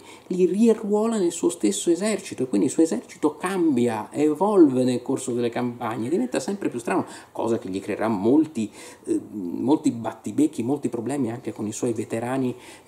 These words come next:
delle guerre contro la Grecia e delle prime guerre contro,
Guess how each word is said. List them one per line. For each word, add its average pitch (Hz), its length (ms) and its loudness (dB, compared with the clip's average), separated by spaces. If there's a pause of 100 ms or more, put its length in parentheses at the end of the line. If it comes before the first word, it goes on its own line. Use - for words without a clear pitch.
delle 117 400 -2
guerre 123 380 -2
contro 117 320 -4
la 110 120 -6
Grecia 123 460 -2
e 117 120 -4
delle 117 180 0
prime 139 280 2
guerre 123 420 -4
contro, 117 500 -4